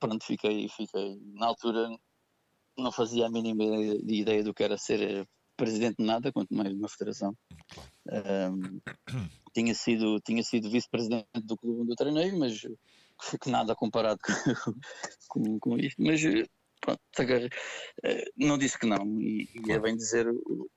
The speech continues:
Speaker 1: aquilo, o essencial eu sabia fazer, que era organizar uma prova e, e, e colocar as coisas a
Speaker 2: Uhum.
Speaker 1: funcionar, e o que mais viesse havia de, <laughs> de, de,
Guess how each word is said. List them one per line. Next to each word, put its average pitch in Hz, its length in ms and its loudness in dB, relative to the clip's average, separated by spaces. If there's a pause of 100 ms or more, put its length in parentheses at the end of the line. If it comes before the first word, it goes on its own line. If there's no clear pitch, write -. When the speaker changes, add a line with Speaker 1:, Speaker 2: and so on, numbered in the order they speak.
(320)
Speaker 1:
aquilo, 147 380 4
o 156 80 8
essencial 147 480 2
eu 143 60 2
sabia 139 320 4
fazer, 147 320 2
que - 80 0
era 127 100 6
organizar 117 420 2
uma 120 160 2
prova 120 280 2
e, 120 380 0 (100)
e, 117 80 0
e 107 60 -2
colocar 117 300 0
as - 100 -2
coisas 113 300 -2
a 110 200 -4
Speaker 2:
Uhum. 87 220 0 (200)
Speaker 1:
funcionar, 135 500 0 (680)
e 156 300 -2
o 151 80 -2 (100)
que - 100 -10
mais 165 260 4
viesse 165 440 2
havia 185 300 2
de, 185 240 -2
<laughs> - 0 -
de, 151 460 0
de, 147 280 0